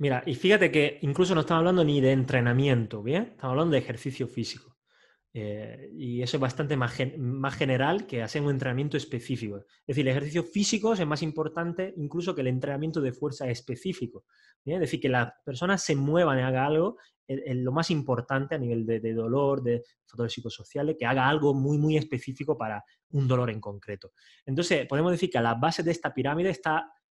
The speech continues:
<laughs> la base de la pirámide al final de toda la salud, de, de, hablando de cualquier cosa, ejercicio físico, un estilo de vida saludable, podemos decir, eh, también desde el punto de vista emocional y psicológico, que estés, que estés bien,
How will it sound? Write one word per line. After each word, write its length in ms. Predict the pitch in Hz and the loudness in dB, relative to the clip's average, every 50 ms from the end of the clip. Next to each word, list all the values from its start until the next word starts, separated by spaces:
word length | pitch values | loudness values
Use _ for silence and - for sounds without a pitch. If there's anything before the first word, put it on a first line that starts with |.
| _ _ _ | _ _ _
<laughs> 100 | - - | -8 -4
la 100 | 143 139 | -4 -2
base 260 | 135 135 151 147 190 | 0 -2 -2 0 2
de 60 | 170 165 | 2 2
la 80 | 156 | 2
pirámide 340 | 135 147 135 147 165 175 165 | 2 0 0 0 0 0 0
al 80 | 147 131 | 0 -2
final 220 | - 135 139 143 | -2 -4 -2 0
de 120 | 151 135 | 0 0
toda 280 | 127 - 151 160 160 147 | 0 0 0 2 2 2
la 140 | 135 123 117 | 2 0 0
salud, 340 | - - 123 131 156 170 143 | -2 -4 -4 -2 0 0 2
de, 280 | 127 123 123 - 135 120 | 0 0 0 -4 -6 -4
de, 200 | 117 120 120 123 | -4 -4 -2 -2
hablando 380 | 120 120 123 135 147 160 156 | -4 -2 -2 -2 -2 -2 -2
de 140 | 135 127 120 | -2 -4 -4
cualquier 340 | - 117 107 - - - - | -4 -6 -6 -6 -8 -10 -4
cosa, 320 | - 208 208 - - 110 - _ _ _ _ _ _ _ | -2 -2 -2 -2 -6 -10 -12 _ _ _ _ _ _ _
ejercicio 340 | 123 113 117 120 113 131 131 | -8 -8 -8 -4 -4 -4 -2
físico, 640 | - 220 202 - 226 - - 208 214 240 220 _ _ _ _ _ _ _ | -2 -4 -4 -4 -4 0 0 0 0 0 -4 _ _ _ _ _ _ _
un 380 | 131 131 160 170 131 127 131 | -12 -10 -6 -2 -2 0 0
estilo 260 | 127 - - 143 135 | -2 -2 -2 -2 0
de 140 | 127 123 120 | 2 4 4
vida 260 | 123 127 123 117 113 113 | 4 4 2 0 -2 -6
saludable, 500 | - - 123 113 113 120 131 143 160 156 | -8 -10 -6 -4 -4 -2 -2 -2 -2 -2
podemos 280 | 143 120 113 113 113 | -2 -2 -4 -4 -4
decir, 460 | 110 110 104 - - 170 180 208 370 - - - - _ _ _ _ - | -6 -8 -10 -4 0 2 2 2 0 -4 -14 -20 -20 _ _ _ _ -2
eh, 580 | 123 117 110 110 110 107 104 104 104 104 104 - | 0 0 0 0 -2 -2 -2 -4 -4 -6 -6 -8
también 260 | - 113 120 131 131 | -6 -2 0 0 2
desde 160 | 135 123 123 | 0 0 0
el 60 | 123 120 | -2 -4
punto 180 | 123 117 - | -4 -4 -2
de 60 | 120 | -2
vista 200 | 120 131 127 - | -2 -2 -2 -4
emocional 440 | 120 117 120 113 - - 120 120 127 | -6 -4 -4 -6 -6 -6 -4 -4 -4
y 20 | 123 | -4
psicológico, 560 | - - _ 117 117 131 127 - 113 104 101 | -6 -8 _ -4 -4 -4 -4 -4 -10 -14 -14
que 80 | 104 | -14
estés, 560 | 98 - _ 113 101 - - - - - _ _ | -18 -14 _ -14 -14 -12 -14 -16 -18 -20 _ _
que 100 | _ - | _ -20
estés 260 | - _ 110 101 107 117 | -12 _ -8 -8 -4 0
bien, 400 | 160 185 185 196 214 240 240 | 2 4 4 4 2 0 -2